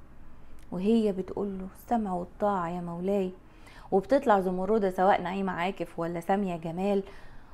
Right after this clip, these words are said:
وت-، وترقص و-، وتلبس لبس معين والكلام دوا. زمان كنت بعمل، آه، بيبر، بعمل، آه،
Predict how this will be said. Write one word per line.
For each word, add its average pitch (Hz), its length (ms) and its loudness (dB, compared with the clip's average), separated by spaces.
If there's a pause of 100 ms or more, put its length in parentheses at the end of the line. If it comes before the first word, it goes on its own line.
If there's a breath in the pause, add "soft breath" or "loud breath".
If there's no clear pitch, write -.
(140)
وت-، - 400 -6
وترقص 214 680 6 (420)
و-، 160 400 -4
وتلبس 196 760 0
لبس 208 260 0
معين 185 600 0
والكلام 175 520 -4
دوا. 202 320 2 (1500 loud breath)
زمان 247 520 6
كنت 214 320 0 (360)
بعمل، 214 720 2 (180)
آه، 170 400 -6
بيبر، 233 580 2
بعمل، 185 520 -2 (280)
آه، 165 200 -8